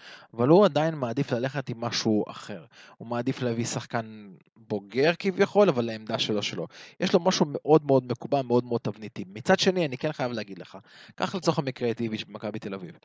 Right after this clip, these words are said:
גם המשחק היום, אוקיי? בדרבי, הוא עד-, נגד הפועל תל אביב, שהיא לא איזשהו איום התקפי, שהיא באה אחרי הפסד, וכל הדברים האלה, הוא עדיין פתח עם שלישיית קישור דפנסיבית.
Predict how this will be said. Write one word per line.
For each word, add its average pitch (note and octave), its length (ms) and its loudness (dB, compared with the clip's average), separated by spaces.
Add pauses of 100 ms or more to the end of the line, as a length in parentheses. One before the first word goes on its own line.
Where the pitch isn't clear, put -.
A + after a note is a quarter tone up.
(380)
גם F3+ 180 6
המשחק G3+ 440 0
היום, B2 260 0 (380)
אוקיי? C#3+ 280 -2 (280)
בדרבי, C#3 560 6 (680)
הוא B2 180 4
עד-, B2+ 180 0 (200)
נגד D#3+ 240 6
הפועל F3 200 6
תל D#3+ 120 4
אביב, D3 180 4
שהיא C3+ 200 2
לא E3+ 120 8
איזשהו F#3+ 380 6
איום C#3 400 8
התקפי, A2 560 -6 (260)
שהיא C3 200 0
באה D#3 140 4
אחרי C#3 340 2
הפסד, A#2+ 360 -2 (420)
וכל F#3 260 8
הדברים B2+ 480 6
האלה, A#2+ 260 -4 (720)
הוא C3+ 240 0
עדיין D3 320 0
פתח C#3+ 280 -6
עם C#3+ 60 -12
שלישיית B2+ 420 -4
קישור B2+ 360 0
דפנסיבית. A#2+ 640 -8